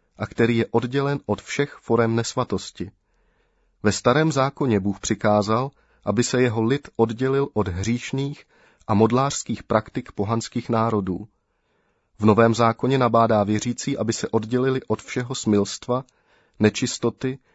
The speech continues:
bezúznosti, modloslužby, čarování, nepřátelství, svárů, žádlivosti, hněvivosti, stranictví,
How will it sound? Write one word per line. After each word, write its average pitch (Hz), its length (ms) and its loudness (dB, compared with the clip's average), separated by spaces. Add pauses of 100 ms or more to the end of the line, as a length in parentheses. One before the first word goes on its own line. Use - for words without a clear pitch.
(120)
bezúznosti, 113 840 -2
modloslužby, 113 840 -2 (380)
čarování, 113 840 2 (300)
nepřátelství, 113 1120 0 (160)
svárů, 110 720 2 (520)
žádlivosti, 110 920 2 (340)
hněvivosti, 110 920 0 (220)
stranictví, 110 1040 -2